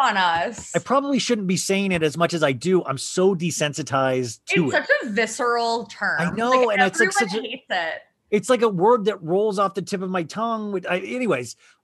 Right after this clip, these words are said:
Speaker 2: I'm so sorry for saying finger banging that much. I'm gonna really try to r-, rein that in. I appreciate
Speaker 1: Rein
Speaker 2: that
Speaker 1: it in.
Speaker 2: comment.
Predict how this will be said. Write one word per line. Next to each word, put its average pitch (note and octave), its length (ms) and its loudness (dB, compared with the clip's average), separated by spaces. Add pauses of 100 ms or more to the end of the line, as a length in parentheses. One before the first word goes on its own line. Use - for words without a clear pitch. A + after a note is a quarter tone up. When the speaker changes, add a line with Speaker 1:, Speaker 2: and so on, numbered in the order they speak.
Speaker 2:
I'm D#3 140 -2
so A3 220 2
sorry F#3 320 4
for D#3+ 120 0
saying D#3 500 0
finger D#3+ 240 0
banging D#3 520 -2 (280)
that D3 220 2
much. C#3+ 200 4
I'm C#3 100 0
gonna C#3 160 2
really D3+ 280 0
try D3+ 200 2
to C#3 200 2
r-, C3+ 600 -12
rein D#3 300 0
that C3+ 180 2
in. C3 300 0
I B2 80 -2
appreciate C#3+ 400 -2
Speaker 1:
Rein - 60 -4
Speaker 2:
that C3 120 0
Speaker 1:
it - 40 0
in. - 40 0
Speaker 2:
comment. C3+ 440 -2